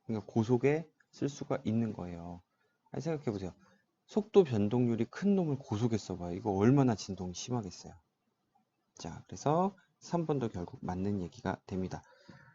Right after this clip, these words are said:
다음 이제 뭐 일, 이, 삼 번이 맞았으니까 사 번이 답일 텐데, 저는 사 번 같은 경우에는 어디서 찾질 못했어요. 이거를 출제자분께서 뭐 어느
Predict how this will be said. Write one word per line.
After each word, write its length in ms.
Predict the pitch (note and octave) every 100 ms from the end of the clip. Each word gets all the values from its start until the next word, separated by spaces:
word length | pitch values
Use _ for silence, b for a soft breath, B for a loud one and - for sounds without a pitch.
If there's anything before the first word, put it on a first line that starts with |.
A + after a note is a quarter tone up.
| B B _ -
다음 200 | C#3+ C#3
이제 200 | C3+ C3 - _ _
뭐 220 | - G2 A#2
일, 140 | G3
이, 40 |
삼 180 | G3+ G3
번이 180 | F#3+ F3
맞았으니까 440 | G#2+ A2 - B2
사 200 | A#2+ G2+
번이 220 | G#2+ C#3 B2
답일 260 | G2 A#2
텐데, 580 | A#2 G2+ G#2+ C3 G2 F2 -
저는 240 | A#2 A#2
사 220 | - G#2+
번 220 | D3+ F3+ E3+
같은 280 | E3 D#3+
경우에는 400 | D3+ D3 D3 D3
어디서 220 | A2 G#2+ B2+
찾질 340 | - - G3+
못했어요. 840 | G#2 G2+ F3+ - C3+ G#2 A2+ G#2+ F#2+
이거를 260 | F#2 G2 G2
출제자분께서 1040 | - - E3+ D#3 C3+ B2+ A#2 A#2+ A2 G2+ b b b b b _ -
뭐 260 | F#2 F#2+ F2+
어느 380 | G2+ B2 C3